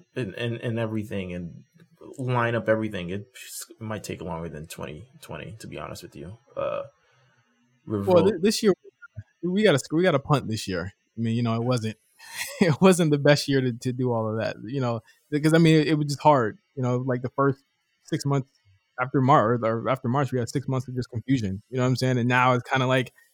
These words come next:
Speaker 2: not get, getting back to normal, but people are moving around a lot more, even, you know, whether they should or shouldn't. But,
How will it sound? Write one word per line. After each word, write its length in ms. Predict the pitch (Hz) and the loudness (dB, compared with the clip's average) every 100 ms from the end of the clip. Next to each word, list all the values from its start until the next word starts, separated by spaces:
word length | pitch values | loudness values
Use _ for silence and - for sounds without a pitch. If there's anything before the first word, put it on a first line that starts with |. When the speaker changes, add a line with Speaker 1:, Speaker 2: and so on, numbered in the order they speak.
| - | 0
Speaker 2:
not 180 | 190 151 | 2 4
get, 160 | 151 | 2
getting 220 | 151 156 147 | 4 4 4
back 140 | 147 | 4
to 60 | 135 | 2
normal, 300 | 131 147 147 | 2 2 2
but 140 | 135 | 0
people 280 | 139 139 127 | -2 -2 -2
are 40 | |
moving 260 | 120 135 127 | 0 2 2
around 300 | 117 120 117 | 2 2 2
a 60 | 110 | 0
lot 200 | 110 104 | -2 -2
more, 260 | 110 101 | -4 -4
even, 380 | 107 135 135 123 | -4 -2 0 -2
you 60 | 139 | -2
know, 100 | 113 | 0
whether 200 | 113 113 | 0 0
they 100 | 107 | -4
should 200 | - 113 | -6 -8
or 80 | 104 | -6
shouldn't. 320 | 120 113 110 | -6 -8 -4
But, 220 | 113 110 | -4 -4